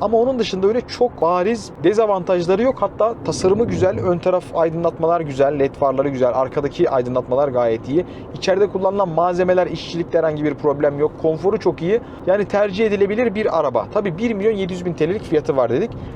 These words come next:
Bu arabanın rakibi işte tog'un da bir sekiz yüze, bir dokuz yüz civarında bir fiyatı var. Hani tog'da ekstra ödeme kolaylığı vesaire sunuluyor.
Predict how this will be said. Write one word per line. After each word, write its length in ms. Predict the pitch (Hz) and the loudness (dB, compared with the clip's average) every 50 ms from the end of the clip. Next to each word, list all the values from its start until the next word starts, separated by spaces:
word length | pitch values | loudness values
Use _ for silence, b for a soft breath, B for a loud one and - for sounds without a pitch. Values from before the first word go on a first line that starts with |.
| B - - | B -4 0
Bu 140 | 247 240 226 | 2 2 2
arabanın 320 | 202 180 175 175 170 165 | 2 2 0 0 2 0
rakibi 220 | 165 - - 147 | 0 -2 -2 -10
işte 160 | 139 - - 156 - | -10 -8 -8 -10 -2
tog'un 380 | - 233 196 160 143 135 143 | -2 -2 0 0 -4 -4 0
da 220 | 165 202 208 180 175 | 0 0 0 -2 -4
bir 160 | 202 208 185 | -6 -6 -6
sekiz 260 | - - 165 147 151 | -4 -4 -4 -4 -4
yüze, 160 | 135 131 127 | -4 -4 -4
bir 160 | 151 180 180 165 | -4 -4 -2 -2
dokuz 240 | 160 - - 175 | -2 0 0 -2
yüz 100 | 160 143 | -2 0
civarında 360 | 139 135 135 127 127 139 165 175 | -2 0 2 2 2 0 -2 -2
bir 80 | 208 | -2
fiyatı 380 | - - - 156 131 120 - 131 | -8 -4 -2 -2 -2 0 0 0
var. 140 | 170 214 - B B B B - - | 0 0 -2 B B B B -14 -8
Hani 220 | - 180 180 170 | -6 -4 -4 -4
tog'da 400 | - - 196 180 - - - 190 | 0 0 0 0 0 0 0 0
ekstra 460 | - 202 185 - - - - 185 196 180 | 2 2 0 -2 -2 0 2 4 4 4
ödeme 360 | 175 175 170 185 180 196 196 - - - | 4 2 2 2 2 0 -2 -2 -8 -2
kolaylığı 460 | - 180 165 165 160 165 165 165 165 160 | 0 2 2 2 2 4 4 2 4 4
vesaire 500 | 165 160 - - 160 147 135 123 120 123 | 2 0 0 0 0 2 2 0 0 -2
sunuluyor. 600 | - - 147 139 131 120 123 131 170 208 220 | -6 -6 -4 -2 0 0 2 4 4 2 2